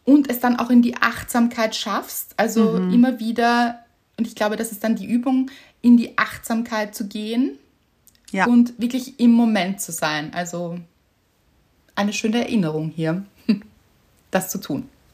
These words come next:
Speaker 1: Aber kommen wir auch gleich zur Dankbarkeit, würde ich sagen.
Speaker 2: Ja, und meine Dankbarkeit hat auch etwas mit Reisen zu tun.
Speaker 1: Oh, ein Kreis, der sich schließt hier wieder.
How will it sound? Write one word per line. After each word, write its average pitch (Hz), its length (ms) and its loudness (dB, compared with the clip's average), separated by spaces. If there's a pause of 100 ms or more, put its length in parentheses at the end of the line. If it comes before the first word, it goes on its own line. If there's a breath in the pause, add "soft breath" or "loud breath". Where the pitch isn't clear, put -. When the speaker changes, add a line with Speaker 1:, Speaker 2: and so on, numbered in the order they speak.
(1200 loud breath)
Speaker 1:
Aber 277 220 2
kommen 247 420 2
wir 277 180 -2
auch 240 100 -8
gleich 190 200 -2
zur 214 100 -8
Dankbarkeit, 202 460 -2
würde 170 120 -8
ich 175 100 -12
sagen. 175 420 -6 (1040 loud breath)
Speaker 2:
Ja, 208 480 0 (340 loud breath)
und 262 240 4
meine 247 440 4
Dankbarkeit 294 840 -4 (360)
hat 233 240 -4
auch 233 200 2
etwas 403 300 -2
mit 403 220 -4
Reisen 381 420 -2
zu - 120 -8
tun. - 380 -4 (520)
Speaker 1:
Oh, 147 880 -4 (220)
ein 160 360 -2
Kreis, 180 460 -4
der 143 200 -8
sich 156 160 -14
schließt 170 320 -10
hier 151 140 -10
wieder. 151 240 -10